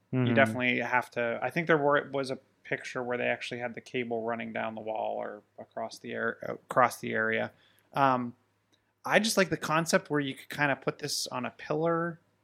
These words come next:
Speaker 1: as long as you had a, a, I'm actually thinking about rewiring now a,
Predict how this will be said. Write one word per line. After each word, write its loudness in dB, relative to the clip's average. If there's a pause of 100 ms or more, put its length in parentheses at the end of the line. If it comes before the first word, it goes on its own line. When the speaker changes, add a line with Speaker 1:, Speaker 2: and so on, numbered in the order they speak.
(320)
Speaker 1:
as -12
long 0
as -4
you 0
had 0
a, -4 (140)
a, -6 (280)
I'm -4
actually -2
thinking -8
about -2
rewiring -4
now -6 (420)
a, -8